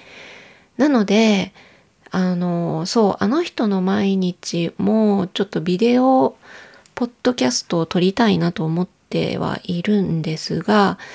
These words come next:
やっぱり相手の、えっと、ゲストの方が来てくださるときは、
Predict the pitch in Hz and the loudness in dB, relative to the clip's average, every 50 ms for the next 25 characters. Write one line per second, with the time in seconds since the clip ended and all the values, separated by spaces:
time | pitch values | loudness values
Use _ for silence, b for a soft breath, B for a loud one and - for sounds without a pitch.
0 | B B B B B 208 208 - 254 247 233 - - - 233 254 277 277 - - | B B B B B -6 -2 2 2 2 2 0 0 0 0 0 0 -2 -2 -2
1 | 302 302 285 294 294 294 - - - - 208 196 - - 202 190 196 190 185 180 | 0 2 2 2 2 0 -2 -2 -4 -4 -4 -4 -2 -2 0 0 0 2 0 0
2 | 180 - 254 254 240 285 302 - - 349 285 240 226 - 226 196 - 196 180 180 | -2 -2 -4 -4 -4 -4 -4 -4 -4 -2 -2 -2 -2 -2 -4 -4 -2 -2 -2 -2
3 | 175 - - - 190 190 - 185 - 180 185 - 214 208 190 180 - - 202 - | -4 -4 -4 -4 -4 -4 -4 -4 -4 -4 -2 -2 0 0 0 0 -2 -6 -10 -12
4 | - - - 185 170 175 190 208 202 196 185 170 - | -12 -8 -6 -4 0 2 2 4 4 4 2 2 -2